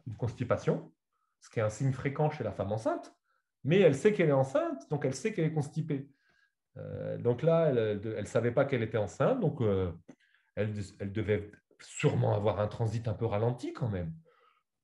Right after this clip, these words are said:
Mais pourquoi pas ? Elle s'est dit, « Bon, bah, pourquoi pas ?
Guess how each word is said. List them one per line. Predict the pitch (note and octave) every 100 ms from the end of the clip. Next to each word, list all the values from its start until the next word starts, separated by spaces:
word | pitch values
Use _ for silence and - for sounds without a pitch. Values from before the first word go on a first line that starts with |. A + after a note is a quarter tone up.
| _
Mais | A2 A2 A2
pourquoi | G#2+ - A2+
pas ? | A#3+ F4+
Elle | D4
s'est | -
dit, « | G2
Bon, | F#2+
bah, | F#2+ F#2+
pourquoi | - _ F2+ D3 A#3
pas ? | D3+